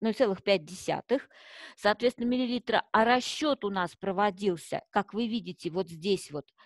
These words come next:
миллиграмм на миллилитр, да, и, соответственно, нам нужно было, э, увеличить на два,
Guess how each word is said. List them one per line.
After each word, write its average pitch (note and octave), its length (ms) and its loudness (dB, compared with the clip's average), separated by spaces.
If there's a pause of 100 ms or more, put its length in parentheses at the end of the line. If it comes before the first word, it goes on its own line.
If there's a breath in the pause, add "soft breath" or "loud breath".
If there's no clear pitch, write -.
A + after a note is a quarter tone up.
(120)
миллиграмм G3 880 2
на A3 60 -6
миллилитр, A3+ 760 -4
да, B3+ 260 0
и, C4 60 -4
соответственно, F#3 580 -4
нам G3 240 -2
нужно F3 320 -10
было, E3 360 0 (520 loud breath)
э, F#3 100 2 (140)
увеличить A3 760 -2
на F3+ 220 -2
два, G3+ 300 0